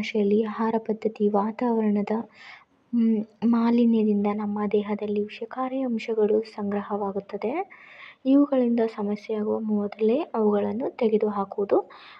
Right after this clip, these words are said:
ಉತ್ತಮ ಅಂತಾನೆ ಹೇಳ್ಬಹುದು. ಆರೋಗ್ಯವೇ ಭಾಗ್ಯ ಅಂತ ಕೇಳಿದ್ದೀರಲ್ವಾ ಗಾದೆನ? ಅದೇ ಥರ ನಾವು ನಮ್ಮ ದೈನಂದಿನ ದಿನದಲ್ಲಿ ಯಾವ ಥರದ ಫ್ರೂಟ್ಸ್ನ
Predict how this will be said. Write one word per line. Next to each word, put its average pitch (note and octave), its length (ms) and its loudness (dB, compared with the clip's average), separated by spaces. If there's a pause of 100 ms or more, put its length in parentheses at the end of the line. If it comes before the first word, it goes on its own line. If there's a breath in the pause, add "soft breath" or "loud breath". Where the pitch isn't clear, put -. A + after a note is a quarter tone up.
(120)
ಉತ್ತಮ A#3+ 380 0
ಅಂತಾನೆ A3 400 0
ಹೇಳ್ಬಹುದು. G#3 1000 -2 (720 soft breath)
ಆರೋಗ್ಯವೇ B3+ 640 4
ಭಾಗ್ಯ A3+ 420 0
ಅಂತ A3+ 280 0
ಕೇಳಿದ್ದೀರಲ್ವಾ G#3+ 1080 2 (420)
ಗಾದೆನ? G#3 380 0 (460 soft breath)
ಅದೇ A3 260 0
ಥರ G#3+ 220 0 (580 soft breath)
ನಾವು B3 440 2 (200)
ನಮ್ಮ A3+ 360 0 (240)
ದೈನಂದಿನ A3 580 2 (500)
ದಿನದಲ್ಲಿ G#3+ 480 2
ಯಾವ A3 260 -2
ಥರದ A3+ 320 -4 (480)
ಫ್ರೂಟ್ಸ್ನ G#3+ 460 4